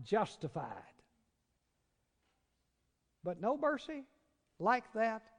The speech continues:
available in hell. Now, let me come to the good part, the contrast.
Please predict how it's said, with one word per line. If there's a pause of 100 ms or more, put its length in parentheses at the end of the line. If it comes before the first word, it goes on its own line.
(300)
available (240)
in (1400)
hell. (3750)
Now, (4000)
let
me
come
to
the
good
part, (1800)
the
contrast.